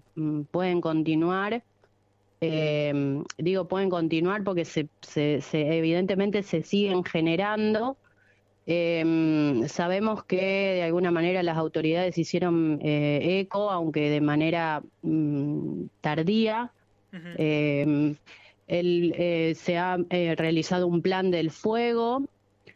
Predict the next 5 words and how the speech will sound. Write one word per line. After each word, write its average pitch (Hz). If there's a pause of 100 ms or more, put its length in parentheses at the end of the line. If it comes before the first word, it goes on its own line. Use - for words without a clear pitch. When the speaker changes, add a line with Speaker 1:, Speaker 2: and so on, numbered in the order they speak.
(460)
Speaker 1:
eh, 160
y, 202
eh, 160
se -
han 165